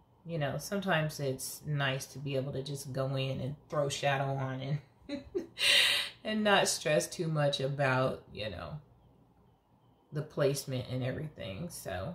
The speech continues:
I'm really liking how these two colors are blending together. And the fact that that shade is actually showing up. It's not, like,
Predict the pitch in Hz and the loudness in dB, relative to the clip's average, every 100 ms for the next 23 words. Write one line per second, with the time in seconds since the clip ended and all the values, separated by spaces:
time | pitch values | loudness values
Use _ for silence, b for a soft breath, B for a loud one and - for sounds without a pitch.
0 | 180 - 160 160 151 143 143 131 147 - | -10 -6 -2 2 2 2 0 -2 -4 -6
1 | 147 156 156 151 151 151 156 151 143 143 | -4 -2 -2 0 -2 -2 -6 -4 -2 0
2 | 147 151 147 151 151 156 - 185 151 143 | -2 -4 -4 -2 0 -2 -4 -6 -2 -2
3 | 139 156 196 - _ _ _ _ - 160 | 0 -2 -4 -10 _ _ _ _ -8 -2
4 | 143 143 151 135 139 131 - 139 - 156 | -2 0 0 0 0 -6 -4 0 2 2
5 | 143 131 - 143 139 131 139 139 - 135 | 0 0 -2 0 0 -2 -4 -4 -4 -4
6 | 131 127 - 135 135 131 - 131 107 - | -2 -2 -2 0 0 -2 0 0 0 -4
7 | 131 143 135 - - 113 | -8 -4 -4 -2 -2 -2